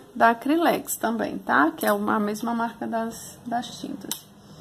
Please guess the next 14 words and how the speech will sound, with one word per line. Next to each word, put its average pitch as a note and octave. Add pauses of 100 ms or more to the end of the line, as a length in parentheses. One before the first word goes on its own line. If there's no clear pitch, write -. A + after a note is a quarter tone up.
(220)
Mas, C4
basicamente, C#4
são C4+
esses A3
de A#3
cabo G3+
vermelho. G#3+ (1160)
E D#4
esses B3+
de B3+
cabo, A3+ (2250)
poderia C#4
dizer A#3
marfim? A3